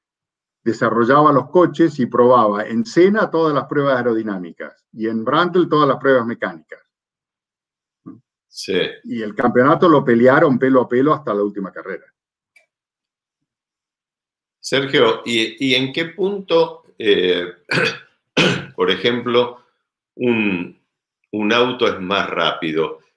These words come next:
Speaker 2: Si vos me tuvieras que armar un auto, ¿qué me armarías? Un auto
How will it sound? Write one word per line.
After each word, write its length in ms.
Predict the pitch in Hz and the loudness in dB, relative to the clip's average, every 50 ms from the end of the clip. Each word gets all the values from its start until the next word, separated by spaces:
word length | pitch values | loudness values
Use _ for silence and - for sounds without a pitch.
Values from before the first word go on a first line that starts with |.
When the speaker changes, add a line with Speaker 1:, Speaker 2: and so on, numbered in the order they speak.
| _ | _
Speaker 2:
Si 240 | - - - 107 110 | -10 -8 -6 -4 -2
vos 580 | 110 127 139 147 151 151 - - - _ _ _ _ | 0 0 0 0 0 -2 -6 -10 -14 _ _ _ _
me 240 | - 95 95 98 101 | -10 -6 -2 0 0
tuvieras 420 | 98 101 104 113 120 120 117 - - | 0 0 -2 0 0 0 0 -2 -2
que 100 | - 95 | -2 -2
armar 320 | 95 95 98 98 98 95 | 0 0 0 0 0 0
un 180 | 95 90 90 90 | 0 -2 -2 0
auto, 420 | 87 82 80 80 - 85 82 - | 0 -2 -2 -4 -6 -8 -8 -4
¿qué 120 | - 131 | -4 -4
me 160 | 139 139 127 117 | -4 -2 -2 -2
armarías? 680 | 107 104 98 101 98 92 87 87 82 80 82 82 - 110 | -2 -2 -2 -2 -4 -4 -4 -4 -6 -6 -6 -6 -6 -4
Un 120 | 101 107 | -2 0
auto 480 | 113 123 120 120 - 117 113 113 117 | 0 0 0 0 0 0 0 0 -2